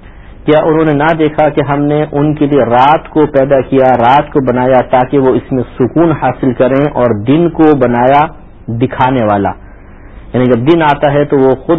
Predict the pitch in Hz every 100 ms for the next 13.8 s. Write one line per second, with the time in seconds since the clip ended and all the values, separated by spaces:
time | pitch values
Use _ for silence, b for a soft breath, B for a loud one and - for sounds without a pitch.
0 | - 135 117 117 147 180 156 139 143 135
1 | 139 139 123 - 120 127 139 135 151 143
2 | 139 127 143 139 135 131 127 131 147 143
3 | 123 135 135 135 107 147 180 165 160 139
4 | 135 139 139 139 - 127 - 139 135 123
5 | 135 127 131 127 - 131 151 151 135 123
6 | 123 117 127 131 123 131 123 135 - 123
7 | 120 117 143 127 143 147 113 - 120 123
8 | 127 117 110 156 147 147 127 127 110 160
9 | 147 - 113 113 120 127 110 - 120 113
10 | 101 95 - - - - - - - -
11 | - - - - - - - - B B
12 | B B - 151 180 190 185 175 165 165
13 | 170 165 160 156 143 147 151 151